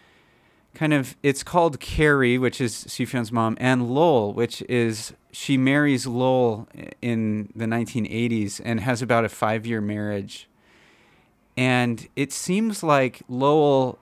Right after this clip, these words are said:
grounds Carrie enough where Sufjan has the best memories, I think, of his life, going to Oregon, visiting his mom when she's married to Lowell.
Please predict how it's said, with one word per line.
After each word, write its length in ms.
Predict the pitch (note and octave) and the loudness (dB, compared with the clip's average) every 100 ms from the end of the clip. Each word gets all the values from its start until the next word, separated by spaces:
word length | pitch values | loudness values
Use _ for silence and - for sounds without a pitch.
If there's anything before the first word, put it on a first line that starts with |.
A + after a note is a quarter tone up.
| _ - | _ -10
grounds 600 | B2 B2 B2+ C3+ C3 - | -2 2 4 4 2 -4
Carrie 600 | - B2+ A2+ A2+ G#2 G2+ | -2 2 4 4 2 0
enough 600 | A2+ A2+ A#2 A#2 - - _ _ _ _ _ _ _ | 0 2 2 0 -4 -16 _ _ _ _ _ _ _
where 520 | A2+ A#2 A2 G#2+ G#2+ - _ _ _ _ - | 2 4 4 2 0 -6 _ _ _ _ -14
Sufjan 580 | - D3 C#3+ D3+ C3 A#2+ | -2 0 2 2 2 2
has 360 | B2 A#2 - | 2 2 -2
the 160 | A#2+ A#2+ | -2 -2
best 640 | G2+ A#2+ A#2+ - - - _ | 2 2 4 0 -12 -18 _
memories, 540 | B2+ A#2+ A#2+ A#2 A2+ - | -2 0 2 0 -2 -2
I 100 | G2+ | -4
think, 220 | - A#2 | -4 -4
of 120 | G#2 | -4
his 180 | A2 G2+ | -4 -4
life, 600 | G#2+ G#2 G2+ F#2 - - _ A#2 | 0 2 2 -2 -12 -20 _ 0
going 280 | A#2+ A#2+ | 2 2
to 120 | - C#3 | -2 -2
Oregon, 760 | A#2+ A2+ A2 G#2+ G#2 G2+ G2+ _ _ _ - | 2 2 2 -2 -4 -4 -8 _ _ _ -10
visiting 520 | A2 B2+ A2+ A#2+ A#2 | 0 0 2 0 0
his 200 | A#2 A2+ | -2 -2
mom 440 | A2 G#2 G#2 G2+ A2 | 2 2 2 -2 -4
when 120 | G2+ | -8
she's 260 | - G#2+ | -6 -6
married 300 | G#2+ G2+ G2+ | -4 -4 -6
to 120 | - G#2 | -6 -4
Lowell. 480 | A2 A#2 G2+ A#2 | 0 2 0 -2